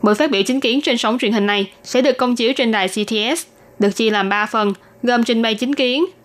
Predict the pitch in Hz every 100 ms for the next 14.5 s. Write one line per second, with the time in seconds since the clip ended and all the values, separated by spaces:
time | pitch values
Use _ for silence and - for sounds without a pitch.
0 | - 196 220 214 180 175 247 220 196 262
1 | 220 202 185 - - - - - 226 214
2 | 208 202 190 190 240 269 233 302 339 220
3 | 214 262 202 208 240 285 208 285 349 _
4 | _ _ _ - 269 277 226 190 226 233
5 | 196 180 285 - - - 285 233 - 311
6 | 214 220 208 208 214 175 196 330 - -
7 | - 277 294 339 202 202 208 220 214 196
8 | _ - _ - 285 277 254 214 311 247
9 | 190 190 - _ 220 247 262 214 240 240
10 | 294 339 247 202 226 202 220 202 - -
11 | - 214 208 233 294 320 214 196 294 233
12 | 214 247 220 214 - - 269 269 302 214
13 | 262 247 226 240 208 202 214 311 240 202
14 | 208 285 240 208